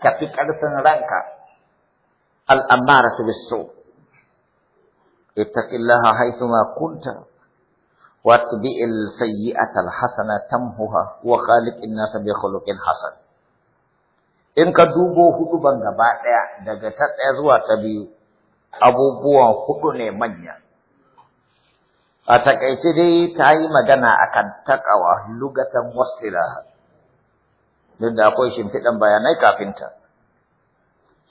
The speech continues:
Ƙashin baya na biyu, at-taqwa miftahu kulli khair. Na uku abun da ke cikin huduban nan, eh,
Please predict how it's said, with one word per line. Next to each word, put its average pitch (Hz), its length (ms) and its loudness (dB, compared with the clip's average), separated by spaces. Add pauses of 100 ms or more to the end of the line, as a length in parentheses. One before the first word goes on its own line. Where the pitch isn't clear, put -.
(340)
Ƙashin 175 420 2
baya 180 360 10
na 180 160 6
biyu, 185 480 0
at-taqwa 143 960 6
miftahu 127 560 2
kulli 113 240 -6
khair. 87 320 -8 (2500)
Na 135 220 6
uku - 320 2
abun 165 320 8
da 160 80 6
ke 151 100 2 (140)
cikin 175 240 0
huduban 165 480 2
nan, 170 240 2 (320)
eh, 127 240 6